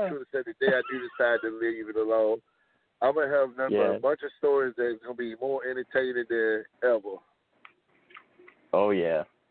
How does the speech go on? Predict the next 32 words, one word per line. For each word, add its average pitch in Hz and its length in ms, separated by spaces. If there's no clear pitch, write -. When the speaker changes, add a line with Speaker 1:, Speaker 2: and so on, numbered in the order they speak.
Speaker 2:
So. 90 240
Speaker 1:
Oh, 95 200
man. 92 280
That, 113 160
yeah, 147 160
that, 156 180
you - 80
know, 156 100
that's 208 200
what 175 100
this 156 160
is 143 80
all 139 140
about, 117 400
man. 95 180
That's 135 200
what 117 180
makes, 110 200
you 107 120
know, 87 340
what 113 120
we, 117 180
what 123 120
we 123 100
do 113 300
so 104 160
enjoyable, 98 480
you 82 60
know 90 80
what 98 80
I - 0
mean? 107 200